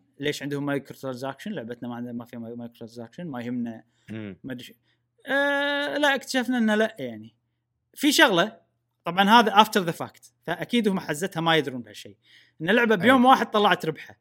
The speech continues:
Speaker 1: وأكثر. طلعت
Speaker 2: مم.
Speaker 1: تكلفتها وأكثر، بيوم واحد. عرفت؟
Speaker 2: آه،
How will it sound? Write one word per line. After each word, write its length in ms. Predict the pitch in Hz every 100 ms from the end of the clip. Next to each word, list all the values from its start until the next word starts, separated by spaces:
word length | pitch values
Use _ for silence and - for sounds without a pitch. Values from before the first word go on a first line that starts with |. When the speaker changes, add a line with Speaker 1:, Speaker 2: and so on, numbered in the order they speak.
| -
Speaker 1:
وأكثر. 340 | 165 - - _ _ _ _ _ _ _ _ _
طلعت 400 | 165 185 180 - - _
Speaker 2:
مم. 100 | 208
Speaker 1:
تكلفتها 440 | 170 165 165 190 156
وأكثر، 240 | 117 _ _ _
بيوم 180 | 147 135
واحد. 180 | 110 - _ _ _ _ _ _ _ _ _ _ _
عرفت؟ 260 | 131 139 190
Speaker 2:
آه، 220 | 190 190